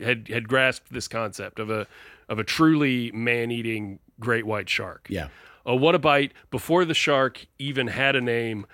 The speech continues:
Speaker 1: the beach was never gonna be the same.
Speaker 2: Yeah, that
Speaker 1: Like,
Speaker 2: works.
Speaker 1: the shark changed the course of history
Speaker 2: <laughs>
Speaker 1: before it even had a name. Or should we say, maybe we shouldn't say shark. Maybe, maybe it's more fun to be,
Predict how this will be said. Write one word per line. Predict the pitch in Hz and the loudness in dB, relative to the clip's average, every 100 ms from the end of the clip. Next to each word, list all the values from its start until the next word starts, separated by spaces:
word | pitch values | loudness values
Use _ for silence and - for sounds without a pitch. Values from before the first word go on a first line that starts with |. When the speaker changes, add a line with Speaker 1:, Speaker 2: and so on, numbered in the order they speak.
| _ - | _ -6
Speaker 1:
the | 113 | 0
beach | 151 160 151 | 2 2 0
was | 117 | 2
never | 131 123 113 | 2 2 0
gonna | 117 104 | -2 -4
be | 110 | -6
the | 92 | -8
same. | - 92 _ _ _ _ _ | -12 -12 _ _ _ _ _
Speaker 2:
Yeah, | 165 127 | -2 0
that | |
Speaker 1:
Like, | 120 - | -2 -4
Speaker 2:
works. | |
Speaker 1:
the | 120 | -4
shark | - 185 185 | 2 4 4
changed | - 180 160 123 | 4 2 2 -2
the | - | -2
course | 151 123 | 0 -2
of | 120 | -2
history | 123 - 120 110 104 - - | -4 -4 -6 -4 -6 -8 0
Speaker 2:
<laughs> | 180 170 196 - - _ _ - _ _ _ _ _ _ _ 123 | 0 4 2 2 -10 _ _ -20 _ _ _ _ _ _ _ -8
Speaker 1:
before | 123 160 175 156 | -4 4 6 6
it | 139 | 4
even | 135 123 | 2 0
had | 113 117 | -2 -2
a | 104 | -4
name. | 92 95 - - _ _ _ _ _ _ _ _ _ _ _ _ _ - - _ - | -10 -16 -20 -20 _ _ _ _ _ _ _ _ _ _ _ _ _ -20 -20 _ 0
Or | 165 | 2
should | 220 202 | 2 2
we | |
say, | - 226 214 - 165 _ _ | 2 2 2 -10 -20 _ _
maybe | 175 247 | -4 -2
we | 254 | -2
shouldn't | - 226 - | 0 0 4
say | 180 | 4
shark. | - 180 107 - _ | 6 4 2 -4 _
Maybe, | 147 180 190 165 | 2 4 2 2
maybe | 170 175 | 4 4
it's | 156 165 | 0 2
more | 165 151 151 - | 4 6 4 0
fun | - - 151 143 | -4 2 2 2
to | 139 | -2
be, | 123 127 123 117 | -4 -2 -2 -4